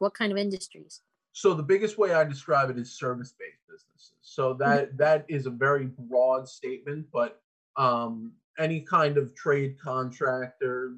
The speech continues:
Speaker 2: lawyers, um, financial advisors, restaurants, uh, C P As. We work with real estate agents, uh, mortgage companies. It's all over the place, but very
Speaker 1: Dentists,
Speaker 2: broad
Speaker 1: doctors?
Speaker 2: offer.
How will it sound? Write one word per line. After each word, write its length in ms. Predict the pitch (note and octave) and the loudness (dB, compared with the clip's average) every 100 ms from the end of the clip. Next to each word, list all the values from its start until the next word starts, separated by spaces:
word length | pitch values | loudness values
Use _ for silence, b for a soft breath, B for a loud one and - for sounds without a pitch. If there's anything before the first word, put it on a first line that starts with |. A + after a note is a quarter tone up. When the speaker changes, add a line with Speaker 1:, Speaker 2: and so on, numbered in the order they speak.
| B2+ | -2
Speaker 2:
lawyers, 840 | C3 C3+ C3 B2+ C3 B2 A#2+ - - | 0 2 2 0 -2 -6 -12 -18 -8
um, 440 | C3 B2 B2 B2 A#2+ _ _ _ _ | -4 -2 -2 -6 -10 _ _ _ _
financial 480 | D3+ C#3 C3+ C3+ C#3 | 0 2 0 -2 -2
advisors, 920 | B2+ A#2+ B2+ C3 B2 C3 B2+ B2 - | -2 0 2 2 0 -4 -4 -6 -6
restaurants, 1120 | D3+ C3+ C3 - C3 B2 B2 A#2+ A#2+ - - _ _ - | -2 0 -2 -8 -4 -2 -2 -6 -12 -20 -20 _ _ -2
uh, 420 | C3 B2+ B2 A#2+ A#2 | 0 2 2 -2 -6
C 220 | - D#3 | -16 -12
P 280 | C#3 C3+ C3 | -12 -6 0
As. 540 | C3+ C3 B2+ A#2+ - _ _ _ _ _ | 2 2 0 -6 -14 _ _ _ _ _
We 120 | D#3 | -4
work 260 | D#3 D#3 D3 | 2 2 4
with 140 | C#3 C3+ | 2 2
real 260 | C3+ C3+ C3 | 2 2 2
estate 400 | C3+ C#3+ B2+ B2+ | 2 2 2 2
agents, 720 | B2+ B2 B2+ B2 A#2+ - - - | -2 -4 -6 -8 -10 -12 -8 0
uh, 200 | B2+ B2 | 2 0
mortgage 560 | B2 C3+ C3+ B2+ B2 - | 0 0 0 -2 -10 -8
companies. 600 | C3 A#2+ - B2 A#2+ - | -6 -6 -8 -14 -12 -6
It's 340 | C3 - - - | -6 -6 -18 0
all 240 | D#3 D#3 | 4 4
over 180 | C3+ B2 | 4 2
the 140 | A#2 - | -4 -18
place, 320 | - G#2+ - - | -16 -16 -16 -10
but 220 | B2+ A#2 - _ _ - | -6 -6 -8 _ _ -10
very 360 | C#3 G3 G3+ F#3+ | 0 4 4 4
Speaker 1:
Dentists, 300 | - C3 C#3+ | 0 2 2
Speaker 2:
broad 480 | C#3+ C3 B2+ A#2+ | 4 2 0 -4
Speaker 1:
doctors? 500 | - - _ C#4 D4+ | -8 -8 _ 2 2
Speaker 2:
offer. 120 | - | 2